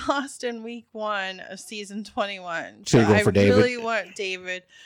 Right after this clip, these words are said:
Speaker 1: but he's kinda disappointing me this last week or so that they've been on because he's not saying anything. He has no game, at least what they're showing. And then I'm also for the Nicoles, Nicole A and Nicole F.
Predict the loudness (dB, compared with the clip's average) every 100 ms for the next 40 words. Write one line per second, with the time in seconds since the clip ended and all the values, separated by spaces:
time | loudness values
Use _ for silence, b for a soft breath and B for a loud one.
0 | B B 4 6 4 0 -10 -10 -6 -2
1 | 0 0 -2 -2 -4 -2 0 0 2 4
2 | 4 2 0 -2 0 0 0 -4 -12 -10
3 | -10 -8 -8 -4 0 0 -2 -4 -6 -6
4 | _ _ -2 -2 0 2 4 4 4 6
5 | 4 2 2 2 2 0 -12 -16 -6 -4
6 | -4 -2 -2 -2 -4 -6 -6 -8 -8 -6
7 | -6 -6 -6 -8 -12 -12 -8 -4 -4 -4
8 | -4 -2 0 0 0 -4 -10 _ b b
9 | b -6 -4 -4 -4 -6 -2 -2 -2 0
10 | 0 2 -2 -6 -16 b b b -6 -2
11 | 0 0 0 2 2 0 0 -4 -4 -2
12 | 0 2 2 0 2 4 4 2 -2 -8
13 | -6 -6 2 2 4 4 4 4 2 0
14 | -4 -4 -2 2 2 2 4 6 6 2
15 | 0